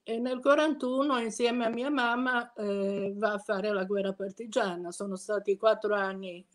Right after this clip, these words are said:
in guer-, nella guerra partigiana, e mia mamma come partigiana semplice ha fatto anche battaglia di Neretva con tifo,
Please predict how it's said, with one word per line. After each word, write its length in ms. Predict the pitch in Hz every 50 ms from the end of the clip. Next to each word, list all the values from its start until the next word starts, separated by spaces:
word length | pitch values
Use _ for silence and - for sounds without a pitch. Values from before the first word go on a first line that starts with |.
| 196 190 165 175 175
in 100 | 190 196
guer-, 240 | 190 196 196 190 175
nella 240 | 180 208 202 185 185
guerra 260 | 202 208 180 190 190
partigiana, 680 | - 214 220 208 - 254 262 247 269 277 311 311 285
e 40 | 247
mia 160 | 220 220 214
mamma 260 | 214 214 208 202 190
come 220 | 196 - 202 202 202
partigiana 580 | 196 196 196 - 208 202 202 202 196 190 202
semplice 560 | 202 - 220 208 226 220 208 220 196 - - 202
ha 60 | 175
fatto 260 | - 208 196 - 202
anche 240 | 196 202 202 - 190
battaglia 460 | 190 180 180 - 175 180 190 185 180
di 120 | 185 196
Neretva 600 | 196 190 190 185 185 190 180 185 - 180 180 185 190 _ _ _ _ _ _ _
con 240 | - - 180 170 175
tifo, 560 | - 240 233 233 233 - 330 277 269 269 269